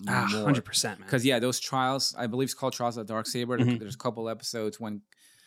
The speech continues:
Speaker 2: um, when Sabine's learning how to use it. And she even says, like, one of the first things that she says is that it's heavier than she thought.
Speaker 1: Yeah.
Speaker 2: Because it's, like, this pretty much just pure raw energy. So to see that again, kinda carry it over here.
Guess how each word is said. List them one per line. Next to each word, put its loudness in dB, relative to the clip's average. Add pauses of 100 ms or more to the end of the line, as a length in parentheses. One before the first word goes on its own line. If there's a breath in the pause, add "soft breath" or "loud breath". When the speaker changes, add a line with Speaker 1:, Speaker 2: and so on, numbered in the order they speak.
(180 soft breath)
Speaker 2:
um, 4
when 0
Sabine's -2
learning -2
how -4
to -6
use -4
it. -4
And 2
she 0
even 2
says, 2
like, -4
one -4
of -4
the -12
first -6
things -6
that -4
she -8
says 2 (380 soft breath)
is -2
that 2
it's -2
heavier 0
than -6
she -8
thought. -4 (100)
Speaker 1:
Yeah. -2 (120)
Speaker 2:
Because -2
it's, -6
like, -6
this -12
pretty -4
much -4
just -10
pure -4
raw -2
energy. -2
So -4
to -6
see -2
that 2
again, -6
kinda -8
carry -4
it -4
over -6
here. -4